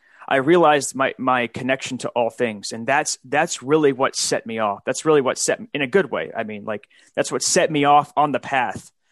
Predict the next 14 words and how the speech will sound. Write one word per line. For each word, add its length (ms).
to 60
discover 400
truth, 340
to 80
discover 400
more. 360
I 20
was 140
hungry 340
for 160
knowledge. 400
I 60
was 100
hungry 560